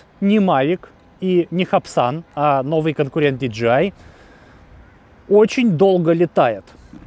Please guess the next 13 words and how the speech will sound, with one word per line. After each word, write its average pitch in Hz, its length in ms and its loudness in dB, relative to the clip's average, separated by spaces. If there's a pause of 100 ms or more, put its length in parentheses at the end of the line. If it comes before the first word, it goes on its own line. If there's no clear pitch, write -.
(640)
Около 190 580 2
тридцати 175 440 -6
минут 170 320 -2 (260)
против 175 380 -2 (100)
двадцати 151 500 -4
с - 100 -12
небольшим 160 600 -4
у 160 80 -6
Мавика. 110 580 -4
Это 151 260 -2
прямо 156 400 -2
дофига. 131 680 -4 (540)
И 139 380 -2